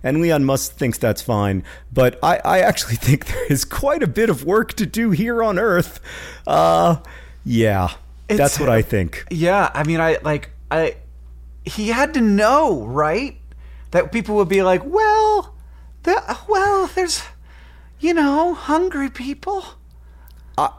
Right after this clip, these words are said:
Speaker 1: I, I do
Speaker 2: And
Speaker 1: genuinely
Speaker 2: food is
Speaker 1: think
Speaker 2: available,
Speaker 1: that
Speaker 2: available for a price.
Speaker 1: I think that a lot of super wealthy people don't think that philanthropy can solve those problems. I think that they're wrong, but I think that they think that. I think it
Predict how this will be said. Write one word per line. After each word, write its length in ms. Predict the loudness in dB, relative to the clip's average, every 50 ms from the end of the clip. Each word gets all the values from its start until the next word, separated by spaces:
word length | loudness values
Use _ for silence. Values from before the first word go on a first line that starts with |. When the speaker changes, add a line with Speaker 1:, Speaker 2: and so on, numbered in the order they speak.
| -10 -4
Speaker 1:
I, 300 | 0 2 4 4 4 2 0 -2 -4 0
I 120 | 2 2 2
do 140 | 4 2 2
Speaker 2:
And 100 | 2 2
Speaker 1:
genuinely 500 | 2 2 2 2 4 4 6 6 6 6
Speaker 2:
food 60 | 6
is 100 | 4 4
Speaker 1:
think 140 | 2 4 4
Speaker 2:
available, 340 | 4 4 4 2 2 -2
Speaker 1:
that 80 | -4 -4
Speaker 2:
available 460 | -2 0 0 2 2 2 0 -2 -4
for 220 | -4 -2 -2 0 0
a 60 | -2
price. 600 | -2 -2 -2 -2 -4 -6 -6 -6 -6 -6 -8 -10 -16 -20 -20 -20 -20 -20 -20 -20 -20 -20 -20 -20 -20 -20 -20 -20 -20 -14 -6
Speaker 1:
I 140 | -2 0 2
think 240 | 2 2 2 0 2
that 240 | 0 -2 -2 -2 -8 -20 -20 -20 -20 -20 -20 -20 -20 -20 -20 -20 -20 -20 -20 -20 -20 -20 -12 -4 -2
a 100 | 0 2
lot 360 | 2 4 4 4 4 4 4
of 440 | 4 4 4 2 2 0 -4 -10 -16 -20 -14 -10
super 420 | -8 -4 0 0 0 0 0 0 0
wealthy 340 | 2 2 2 2 0 -2 -2
people 580 | 0 -2 -2 0 0 0 0 0 0 -2 -4
don't 480 | -6 -6 -2 0 0 2 0 0 -4 -6
think 340 | -4 -2 -2 -2 -2 -4 -4
that 180 | -4 -4 -4
philanthropy 800 | -4 -4 -2 0 0 0 -2 -2 -2 -4 -2 -2 -2 0 -2 -2
can 200 | -2 -2 -2 -2
solve 640 | -2 -2 -2 0 0 0 0 0 -2 -4 -8 -12 -14 -16 -10
those 280 | -4 -2 -2 -2 -2
problems. 640 | -2 -2 -2 -2 0 0 -2 -2 -4 -4 -6 -8 -8 -6 -4
I 100 | -4 -2
think 200 | -2 -2 -4 -4
that 120 | -4 -4
they're 120 | -4 -4
wrong, 360 | -4 -2 -2 -2 -2 -2 -4 -4
but 160 | -2 -2 -2
I 80 | -2 -2
think 260 | -2 -4 -6 -4 -4
that 160 | -6 -6 -4
they 100 | -4 -6 -4
think 240 | -4 -4 -4 -4
that. 180 | -6 -8 -6 -6
I 60 | -4
think 200 | -4 -4 -4
it 40 | -4